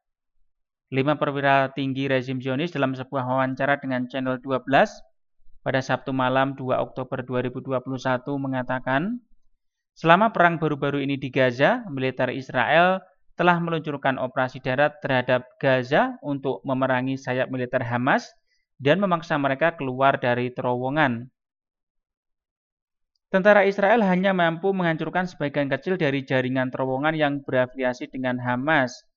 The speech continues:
ujar salah satu dari perwira rezim Zionis itu. Meskipun militer Israel mengklaim bahwa mereka berhasil menghancurkan beberapa kilometer jaringan terowongan internal Hamas,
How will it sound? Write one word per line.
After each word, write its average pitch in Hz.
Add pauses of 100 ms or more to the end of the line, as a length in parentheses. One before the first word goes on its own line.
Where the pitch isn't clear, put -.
(300)
ujar 143
salah 143
satu 135
dari 127
perwira 127
rezim 127
Zionis 123
itu. 135 (880)
Meskipun 190
militer 170
Israel 147
mengklaim 139
bahwa 131
mereka 127
berhasil 123
menghancurkan 127
beberapa 127
kilometer 156
jaringan 127
terowongan 123
internal 127
Hamas, 151